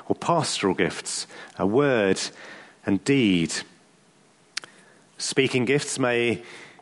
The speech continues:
include those mentioned in one Corinthians twelve, such as prophesying, teaching, encouraging, providing words of wisdom or knowledge, interpreting tongues.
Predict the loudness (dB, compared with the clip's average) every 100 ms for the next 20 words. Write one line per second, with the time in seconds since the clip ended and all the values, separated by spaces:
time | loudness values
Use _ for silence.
0 | -4 -4 2 2 4 2 2 2 0 0
1 | -2 0 0 2 0 0 -2 0 -2 0
2 | 2 2 2 0 -2 -4 0 0 0 0
3 | 0 2 0 0 0 0 0 0 0 -4
4 | -14 -14 -14 -4 -2 2 2 2 4 2
5 | 0 -6 -20 -20 -20 -20 -20 -20 -6 0
6 | 4 4 4 2 2 2 2 0 2 4
7 | 4 4 4 2 0 -4 -8 -10 -18 -20
8 | -16 -4 -2 0 0 0 2 2 2 0
9 | -2 -6